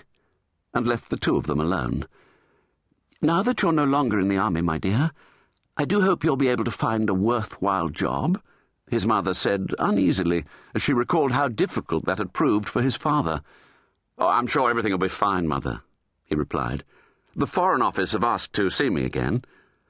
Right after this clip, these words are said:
he added, hoping to reassure her. "Still, now that you've got five hundred pounds of your own," she said, "that should make things a little easier for you." Adam smiled fondly at his mother, wondering when she'd last spent a day in London.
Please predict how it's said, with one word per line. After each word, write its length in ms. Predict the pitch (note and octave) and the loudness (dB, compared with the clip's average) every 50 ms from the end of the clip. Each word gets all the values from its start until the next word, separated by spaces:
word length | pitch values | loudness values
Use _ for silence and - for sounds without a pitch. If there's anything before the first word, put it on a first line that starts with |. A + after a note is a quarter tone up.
| _ - | _ -6
he 140 | - G2 F#2 | -4 -2 -2
added, 320 | F2 D#2+ E2 E2 D#2+ - - | -2 -2 -2 -4 -4 -2 -2
hoping 380 | D3 F#3+ F#3 - - - D#2 | -2 -2 -2 -2 -4 -2 -2
to 100 | - F#2+ | 0 0
reassure 460 | F#2 G2 G2+ G#2+ - - - C3+ B2+ F2+ | 0 2 2 0 0 -2 -2 -2 -2 -2
her. 240 | D2+ C#2+ C2+ C2+ - _ _ - - _ _ _ - - - - - - | -2 -4 -4 -6 -8 _ _ -20 -20 _ _ _ -20 -20 -20 -16 -10 -6
"Still, 320 | - - G#3+ G3+ F#4 - | -2 2 2 2 2 2
now 180 | - F3 F#3 G#3+ | 2 0 2 2
that 180 | A3+ D#4+ - - | 0 -2 -2 -2
you've 80 | F#3+ C#3 | -2 0
got 220 | D3+ D#3+ - - _ | 0 -2 -2 -4 _
five 360 | - - - E3 D#3 D3+ C3+ | -6 -2 0 0 2 0 0
hundred 340 | B2 C3+ C#3 B2+ A2 A2 G#2 | 0 0 0 0 -2 -4 -2
pounds 300 | - C#3+ C3+ B2 A2 F#2+ | -2 0 0 0 0 -2
of 80 | G2+ F#2+ | 0 0
your 180 | F#2+ F#2+ G2+ | 0 2 2
own," 460 | C3 F3 F3+ G#2 C#2+ C2+ F2 C3 F3+ - _ _ _ | 2 2 0 0 0 0 0 -2 -2 -6 _ _ _
she 160 | - - - | -6 -4 -2
said, 300 | - - G2 E2+ E2+ F#2+ - - - - _ _ _ _ _ _ - | 0 0 0 -2 -2 -4 -8 -16 -20 -20 _ _ _ _ _ _ -4
"that 260 | - F3 E3+ - - | -2 -2 -2 -2 -2
should 180 | - - G3+ E3 | 0 0 0 2
make 220 | E3+ D#3+ D#3 - | 2 0 0 0
things 240 | - E3+ D3+ C#3+ C3 | 0 2 2 2 2
a 60 | C#3+ | 2
little 200 | D#3+ F#3 - C#3 | 0 0 0 0
easier 320 | A2+ A2+ G#2 F2+ A2 G#2+ A2+ | 0 2 2 2 0 0 0
for 180 | - C3+ C3 | 0 0 2
you." 240 | D3 D#3 F3+ G#3 A3 - _ _ _ _ _ _ _ _ _ _ _ _ _ _ _ _ _ _ _ _ _ _ | 2 2 2 2 0 -2 _ _ _ _ _ _ _ _ _ _ _ _ _ _ _ _ _ _ _ _ _ _
Adam 360 | - - D3+ C#3+ C3 B2 A#2+ A2 | -2 -2 0 2 2 0 0 0
smiled 480 | - - C3 A#2 G#2 F#2+ F#2 F#2 F#2 | 0 0 0 2 2 2 0 0 -2
fondly 440 | - - A#2 F#2 D#2+ D2+ D2 D2+ C#2+ | -2 -2 -2 0 0 0 0 0 -2
at 100 | D2 - | 0 -2
his 140 | F#2 D#2 D#2+ | -2 -2 -2
mother, 300 | F2 E2 D#2 D#2+ D#2+ D#2 - - - - - - - - - | -2 -2 -2 -2 -4 -6 -10 -20 -20 -20 -20 -20 -20 -12 -4
wondering 340 | - G#2+ A2+ A2+ G2 G#2 G2+ | -2 0 0 2 0 0 0
when 160 | G2+ G2+ G2+ | 0 0 -2
she'd 220 | G2+ - A2+ F#2+ F#2 | 0 -2 -2 0 0
last 400 | A2 A2+ G2 E2+ - - - - | 0 0 0 -2 -2 -4 -6 -6
spent 300 | - - A2 G#2 F#2+ - | -4 -2 -2 -2 -2 -2
a 40 | F2 | -2
day 220 | E2 A2 G2+ E2+ | 0 0 0 2
in 100 | E2+ F2+ | 2 0
London. 520 | F2 F#2+ F#2+ F#2 D#2 C2 B1 A#1+ B1 D2+ | 2 0 0 0 0 -2 -2 -4 -4 -6